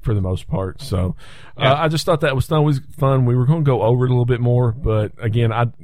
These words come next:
Speaker 1: I, we've been running long, and I don't wanna keep you away from the other one, from
Speaker 2: Hey,
Speaker 1: the Saw
Speaker 2: uh, can I
Speaker 1: Something
Speaker 2: call,
Speaker 1: Saturday.
Speaker 2: can I, can I call foul real quick on
Speaker 1: Yes.
Speaker 2: something, though?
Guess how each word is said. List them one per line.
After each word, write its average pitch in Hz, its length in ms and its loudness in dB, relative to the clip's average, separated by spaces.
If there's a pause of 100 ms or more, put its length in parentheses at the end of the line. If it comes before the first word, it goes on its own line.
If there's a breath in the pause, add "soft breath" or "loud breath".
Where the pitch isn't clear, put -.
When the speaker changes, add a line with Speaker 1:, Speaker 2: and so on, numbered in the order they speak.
Speaker 1:
I, 117 220 0
we've 120 200 0
been 117 140 0
running 117 220 0
long, 107 300 -2
and 98 100 -2
I 98 60 -2
don't 104 140 -4
wanna 113 160 -2
keep 131 260 -2
you 110 100 -2
away 113 220 2
from 101 200 -4
the 98 140 -6
other 127 240 0
one, 135 260 0 (400 loud breath)
from 104 220 0
Speaker 2:
Hey, 98 180 2
Speaker 1:
the 98 120 -6
Saw 123 260 0
Speaker 2:
uh, 123 40 0
can - 160 0
I - 20 2
Speaker 1:
Something 233 160 2
Speaker 2:
call, 233 140 4
Speaker 1:
Saturday. 131 200 2
Speaker 2:
can 139 80 2
I, 190 140 0 (320)
can 170 120 -4
I 190 60 -2
call 180 220 -4
foul 160 520 -2
real 170 160 -4
quick 180 220 -4
on 180 140 -2
Speaker 1:
Yes. - 180 0
Speaker 2:
something, 180 180 -4
though? 185 100 -8